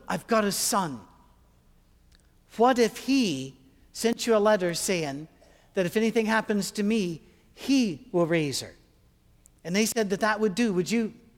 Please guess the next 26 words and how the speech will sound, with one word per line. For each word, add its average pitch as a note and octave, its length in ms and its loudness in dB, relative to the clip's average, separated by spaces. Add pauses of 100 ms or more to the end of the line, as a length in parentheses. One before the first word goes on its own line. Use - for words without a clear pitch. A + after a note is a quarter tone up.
(180)
would F3+ 120 -2
you A#3 140 2
send A3+ 280 0
that F#3+ 160 0
letter?" G3 400 0
I - 280 -20
said, D#4+ 160 -2
"Absolutely." D4+ 800 0 (1500)
And D#3+ 80 -12
so G#3 220 0
later, G3+ 340 2 (240)
later F3+ 340 0
on, A#3 280 0 (120)
she - 160 -12
was D3+ 80 -6
brought F3 320 -2
to F#3+ 80 -6
America. G3 520 0 (280)
She'd G#3 240 -2
never G3 240 0
been G3+ 220 0
in G3+ 80 -2
a G3 60 -2
car, G3 400 2
never F#3+ 280 -2
seen G#3 540 -2